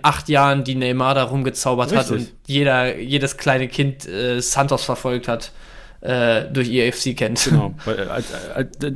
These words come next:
Speaker 2: zu der Zeit war ich nicht, also wirklich, war ich nicht interessiert an, an Neymar und Co., war ich nur an Miro Klose interessiert.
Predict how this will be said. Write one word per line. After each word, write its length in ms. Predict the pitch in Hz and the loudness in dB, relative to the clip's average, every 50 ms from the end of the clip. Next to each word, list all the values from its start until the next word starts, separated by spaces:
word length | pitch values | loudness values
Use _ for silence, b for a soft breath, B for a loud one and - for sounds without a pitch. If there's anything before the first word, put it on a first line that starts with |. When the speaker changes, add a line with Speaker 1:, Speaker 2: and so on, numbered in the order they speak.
| - - - - | -8 -12 -12 -8
Speaker 2:
zu 120 | 139 131 | -4 0
der 260 | 139 165 180 190 190 | 2 4 4 2 2
Zeit 320 | 185 - 165 160 160 147 147 | 2 2 2 2 2 2 0
war 120 | 135 113 | 0 0
ich 220 | 135 139 - - | 0 -2 -4 0
nicht, 380 | 143 139 143 135 - - - - | 0 2 2 0 -2 -6 -6 -4
also 240 | 131 110 120 113 120 | -2 -2 0 0 0
wirklich, 400 | 127 - - 110 92 - - - - | 0 0 -2 -4 -4 -6 -8 -10 -4
war 160 | 104 113 113 | 0 0 0
ich 100 | 110 - | 2 2
nicht 100 | 135 123 | 0 0
interessiert 500 | 123 117 117 104 104 113 110 - - - - | 0 -2 -4 -2 0 0 0 0 -2 -8 -6
an, 240 | 113 107 107 107 95 | -2 -2 -2 -2 -2
an 160 | - 107 107 | -2 -2 -2
Neymar 300 | 104 107 107 107 104 101 | -2 0 -2 -2 -2 -2
und 100 | 101 98 | -4 -4
Co., 180 | - 113 107 104 | -4 -2 0 0
war 80 | 107 | 0
ich 60 | 104 | 0
nur 100 | 117 117 | 0 0
an 80 | 110 110 | 0 2
Miro 200 | 110 110 107 95 | 0 0 0 -2
Klose 280 | - - 107 98 92 95 | -4 -4 -4 -4 -2 -4
interessiert. 460 | 87 - 92 90 - 95 95 90 | -6 -6 -8 -6 -4 -2 -2 -4